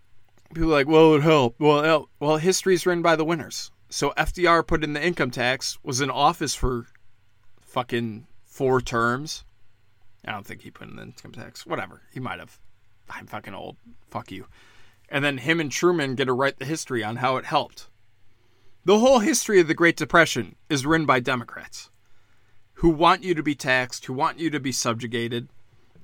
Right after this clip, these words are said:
So any belief that the free markets finally got us out of it,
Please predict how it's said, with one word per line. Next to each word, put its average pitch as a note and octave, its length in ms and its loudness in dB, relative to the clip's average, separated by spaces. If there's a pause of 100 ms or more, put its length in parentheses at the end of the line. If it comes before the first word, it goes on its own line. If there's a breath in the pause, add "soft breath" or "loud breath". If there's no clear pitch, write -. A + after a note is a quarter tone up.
(280)
So D#3+ 340 2
any G3+ 200 0
belief F3+ 520 2
that B2 280 -2 (140)
the D3 80 -10
free E3 320 -6
markets D3 680 -6 (300)
finally D3+ 380 2
got C3+ 200 0
us C3+ 160 -2
out B2+ 160 4
of F#2+ 120 -10
it, - 140 -18